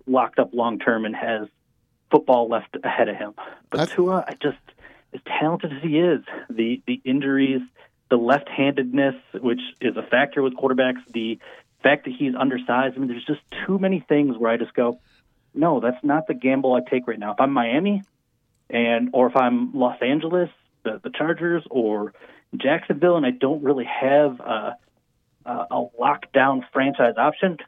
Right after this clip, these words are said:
Speaker 1: yeah, I roll the dice. But at Detroit, it's not the right time to make that move.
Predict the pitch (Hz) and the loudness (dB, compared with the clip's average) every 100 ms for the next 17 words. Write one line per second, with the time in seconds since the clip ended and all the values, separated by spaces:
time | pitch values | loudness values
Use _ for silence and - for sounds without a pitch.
0 | _ 151 139 - - 131 151 156 156 143 | _ 2 2 0 0 2 4 2 2 0
1 | 117 - _ _ _ _ _ _ 127 127 | 0 -4 _ _ _ _ _ _ 0 0
2 | 120 - 180 175 127 139 127 123 113 107 | 0 2 4 2 -4 0 2 2 0 -4
3 | - 113 107 110 110 98 110 110 107 | -2 -2 -2 -4 -4 -2 -2 -2 -8